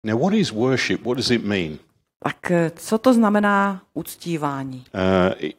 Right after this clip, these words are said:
Speaker 1: looking at the differences in English and Czech, it can be confusing.
Speaker 2: Když hledáte význam v tom, v té angličtině, v češtině, tak to je takové někdy
Speaker 1: So as
Speaker 2: zajímavé.
Speaker 1: somebody who teaches from the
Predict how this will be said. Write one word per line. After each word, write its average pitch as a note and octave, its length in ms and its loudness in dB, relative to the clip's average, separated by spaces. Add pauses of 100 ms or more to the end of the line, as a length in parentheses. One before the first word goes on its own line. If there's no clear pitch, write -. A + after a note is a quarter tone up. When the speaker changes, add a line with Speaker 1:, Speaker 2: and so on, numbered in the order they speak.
(360)
Speaker 1:
looking A#2 320 4
at G2 80 2
the F#2 80 -8
differences G2+ 580 0
in F#2 100 0
English G2+ 360 2
and F#2+ 140 0
Czech, - 260 0
it A#2+ 160 -4
can G2 120 0
be F#2+ 80 -6
confusing. A2 800 -4
Speaker 2:
Když F3 340 -6
hledáte F#3 600 0
význam F3+ 560 -2
v - 100 -18
tom, D#3+ 360 -8
v - 40 -20
té - 80 -8
angličtině, F#3+ 560 -4
v - 80 -14
češtině, G#3 540 0
tak - 240 -4 (440)
to F3 80 -6
je E3 80 -4
takové E3 380 -4
někdy D#3+ 340 -6 (140)
Speaker 1:
So - 180 0 (100)
as G#3+ 60 4
Speaker 2:
zajímavé. A3+ 180 4
Speaker 1:
somebody G2+ 420 2
who F2 180 0 (160)
teaches G#2 440 2
from E2+ 180 -2
the E2+ 60 -4